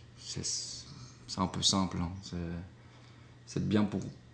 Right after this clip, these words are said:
pour partir, disons. Si on a fait un projet sur, euh, Photoshop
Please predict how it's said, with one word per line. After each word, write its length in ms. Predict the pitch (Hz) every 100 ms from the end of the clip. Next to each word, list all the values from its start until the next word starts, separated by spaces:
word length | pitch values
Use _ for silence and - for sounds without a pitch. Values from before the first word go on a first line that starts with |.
| - -
pour 140 | 101
partir, 320 | 131 135 143
disons. 260 | 110 95 92
Si 160 | - -
on 100 | 110
a 60 | 107
fait 140 | -
un 100 | 120
projet 340 | 101 113 104 110
sur, 240 | - 95
euh, 200 | 92 92 90
Photoshop 500 | 95 98 95 107